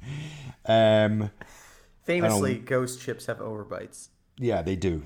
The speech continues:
Speaker 1: It's a problem. Um,
Speaker 2: Can lead to issues in later life with
Speaker 1: it
Speaker 2: jaw,
Speaker 1: sh-,
Speaker 2: jaw
Speaker 1: it
Speaker 2: issues,
Speaker 1: sure
Speaker 2: T M J,
Speaker 1: can.
Speaker 2: that kind of thing.
Speaker 1: Yeah, big mandible issues with the mandibles. But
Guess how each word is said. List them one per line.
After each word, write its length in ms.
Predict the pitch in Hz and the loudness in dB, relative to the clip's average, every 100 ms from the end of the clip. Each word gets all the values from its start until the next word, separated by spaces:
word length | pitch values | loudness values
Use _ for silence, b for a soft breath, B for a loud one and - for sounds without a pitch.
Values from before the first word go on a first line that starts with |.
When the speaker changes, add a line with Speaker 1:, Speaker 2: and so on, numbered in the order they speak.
| - - | -12 -6
Speaker 1:
It's 120 | 101 | -4
a 40 | |
problem. 460 | 98 104 80 73 73 B B B B 101 | 2 2 2 -4 -12 B B B B -6
Um, 600 | 98 92 90 85 87 87 - _ _ _ - b b b | -4 -2 -4 -6 -8 -10 -18 _ _ _ -20 b b b
Speaker 2:
Can 140 | 127 | -8
lead 140 | 123 120 | -8 -6
to 40 | |
issues 400 | 151 120 127 110 | -6 -6 -6 -6
in 100 | 113 110 | -8 -8
later 220 | 107 110 | -8 -6
life 260 | 110 107 | -6 -8
with 160 | 110 - - | -12 -18 -6
Speaker 1:
it 80 | 139 | -4
Speaker 2:
jaw, 320 | 113 110 110 | -2 -2 -4
Speaker 1:
sh-, 120 | 107 113 - | -6 -8 -16
Speaker 2:
jaw 220 | - 120 110 | -12 -8 -4
Speaker 1:
it 80 | |
Speaker 2:
issues, 220 | 113 117 113 | -4 -4 -6
Speaker 1:
sure 360 | - 135 117 | -2 4 4
Speaker 2:
T 0 | |
M 40 | 107 | 2
J, 40 | |
Speaker 1:
can. 260 | 135 123 104 | 0 0 0
Speaker 2:
that 120 | 104 | -2
kind 160 | 110 110 | -6 -10
of 60 | |
thing. 240 | - 110 120 - 104 | -10 -12 -12 -14 -10
Speaker 1:
Yeah, 240 | 101 95 | -6 -6
big 180 | - 101 | -6 -4
mandible 540 | 98 98 90 90 87 - _ - | -2 -2 -2 -6 -8 -12 _ -8
issues 300 | 127 123 123 | -6 -4 -6
with 80 | 110 | -4
the 80 | 113 | 2
mandibles. 380 | 123 117 98 - B B B _ | 4 4 0 -2 B B B _
But 360 | 151 123 - | 10 10 8